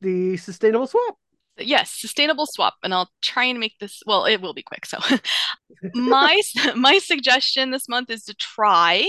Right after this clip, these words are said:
Speaker 2: toothpaste tabs. Instead of using plastic toothpaste tubes, you can chew on these little Altoid-sized tablets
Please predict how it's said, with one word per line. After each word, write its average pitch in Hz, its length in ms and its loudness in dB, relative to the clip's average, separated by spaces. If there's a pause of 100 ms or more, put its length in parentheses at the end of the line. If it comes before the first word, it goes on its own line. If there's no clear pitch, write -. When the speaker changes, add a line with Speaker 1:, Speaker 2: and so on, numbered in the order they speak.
(220)
Speaker 2:
toothpaste - 720 -4
tabs. 294 720 -4 (300)
Instead 254 300 0
of 269 80 0
using 247 380 -6
plastic 214 500 -4
toothpaste - 640 -6
tubes, 220 600 -10
you 214 120 -4
can 196 160 -4
chew 233 240 0
on 214 100 2
these 190 180 -4
little 320 280 -2
Altoid-sized 196 1120 -4
tablets 190 720 -6